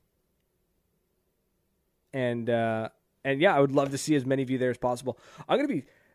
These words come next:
uh, D-Day sent out these posters for people to edit themselves. I will be doing a new one every week. This is Lead Farmer, uh, Lead Farmer P B, great guy. He's got an awesome YouTube channel. He is up and coming. Please go subscribe to him.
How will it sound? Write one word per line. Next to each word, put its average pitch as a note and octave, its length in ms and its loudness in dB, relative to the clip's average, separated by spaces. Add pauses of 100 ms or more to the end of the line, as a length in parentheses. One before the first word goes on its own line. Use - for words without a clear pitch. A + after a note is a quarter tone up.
uh, A#2+ 280 -2
D-Day A3+ 260 2
sent F#3 240 2
out F3+ 80 4
these C#3+ 140 -4
posters C#3+ 420 0
for B2+ 80 -16
people C3+ 240 -4
to - 160 -10
edit C3 200 -8
themselves. C3 500 0
I F3 80 0
will G#3+ 80 2
be D3 100 2
doing C3+ 200 -2
a A#2 40 -4
new A#2 180 -2
one C3 240 -4
every B2 260 -4
week. A#2 260 -8
This F3 160 0
is G#3 100 -4
Lead C#3+ 260 0
Farmer, F#3 460 -2 (420)
uh, B2 180 -2
Lead E3+ 180 2
Farmer F3+ 240 2
P C#3+ 160 0
B, C3 240 -2 (340)
great F3+ 280 -2
guy. B2 300 -2
He's - 120 -20
got C3+ 160 -2
an A#2+ 60 -8
awesome D3+ 320 -2
YouTube B2+ 280 -4
channel. A#2+ 320 -6 (420)
He C3+ 200 -2
is B2 120 -2 (120)
up D#3 160 -2
and F3+ 100 -4
coming. A#2+ 380 -6 (160)
Please C#3 320 2
go C#3 300 0
subscribe C3 500 -4
to C3 60 -6
him. C#3+ 240 -4